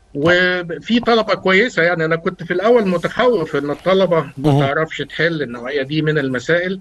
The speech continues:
Speaker 2: مهم.
Speaker 1: آه، لكن، آه، في عندنا نسبه كبيره جدا من ولادنا مت-، شطار.
Speaker 2: طب بعد
Speaker 1: آه،
Speaker 2: الامتحان،
Speaker 1: بيتعاملوا مع الم-،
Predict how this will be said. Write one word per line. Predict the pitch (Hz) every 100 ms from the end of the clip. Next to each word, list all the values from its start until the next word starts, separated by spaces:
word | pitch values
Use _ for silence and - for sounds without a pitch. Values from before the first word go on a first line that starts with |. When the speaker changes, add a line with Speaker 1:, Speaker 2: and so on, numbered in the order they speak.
| - 131
Speaker 2:
مهم. | 135 131
Speaker 1:
آه، | 151 143
لكن، | 160 185 185 185 180 170
آه، | 156 156 147 143
في | 139 220 196
عندنا | 156 151 170 170 165 143
نسبه | 156 160 151 147 131
كبيره | - 127 - 139 180 147
جدا | 151 139 127
من | 123 120
ولادنا | 127 139 139 131
مت-، | 117 123 120
شطار. | - 139 - 135 - - _
Speaker 2:
طب | 90 90
بعد | 175 190
Speaker 1:
آه، | 165
Speaker 2:
الامتحان، | 156 131 131 139 160
Speaker 1:
بيتعاملوا | 156 139 143
مع |
الم-، | 127 117